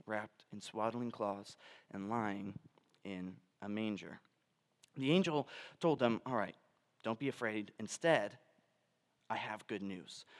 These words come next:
This is not a judgment prophecy. Um, angels and prophets would come from time to time and say, "Listen, you guys, getting out of line, and you need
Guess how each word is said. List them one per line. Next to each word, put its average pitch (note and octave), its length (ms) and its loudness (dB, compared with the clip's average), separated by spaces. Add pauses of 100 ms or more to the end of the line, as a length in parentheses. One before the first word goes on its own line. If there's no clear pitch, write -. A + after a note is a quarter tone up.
(200)
This B2+ 260 0
is A#2 220 -2
not A#2 480 4 (180)
a G#2+ 500 2 (200)
judgment B2 580 2
prophecy. C3 680 0 (180)
Um, G#2+ 500 -2 (300)
angels A#2+ 320 -2
and G#2+ 100 -4
prophets A2+ 460 2
would G#2 100 -8
come A2 320 0
from - 160 -6
time G#2+ 220 -4
to G2+ 60 -6
time G#2+ 240 -4
and G#2 80 -2
say, G#2+ 180 -4
"Listen, B2 500 -2
you G#2+ 120 -6
guys, G#2 520 -4 (480)
getting A2 220 0
out G#2 100 2
of G#2 80 0
line, B2 500 2 (140)
and G#2 400 -4 (140)
you G#2+ 100 -8
need G#2 220 -4